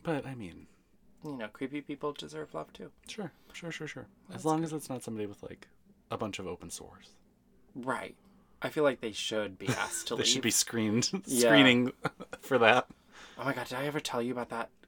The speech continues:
Speaker 2: Uh, I don't know if I wanna talk about this.
Speaker 1: <clears throat>
Speaker 2: I, I, well, it's not me, but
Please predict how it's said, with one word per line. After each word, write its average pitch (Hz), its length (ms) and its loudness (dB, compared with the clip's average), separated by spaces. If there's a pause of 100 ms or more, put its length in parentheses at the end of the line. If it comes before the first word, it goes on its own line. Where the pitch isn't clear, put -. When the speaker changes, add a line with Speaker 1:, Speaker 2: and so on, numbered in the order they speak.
(100)
Speaker 2:
Uh, 113 480 -8
I 117 140 -6
don't 110 160 -6
know 104 80 -12
if 101 100 -12
I 104 60 -8
wanna 101 160 -12
talk 98 160 -18
about 101 160 -16
this. 101 180 -18 (280)
Speaker 1:
<clears throat> - 0 - (680)
Speaker 2:
I, 120 120 -4
I, - 40 -2
well, 110 200 -6
it's 113 180 -8
not 107 180 0
me, 104 300 -6
but 98 260 0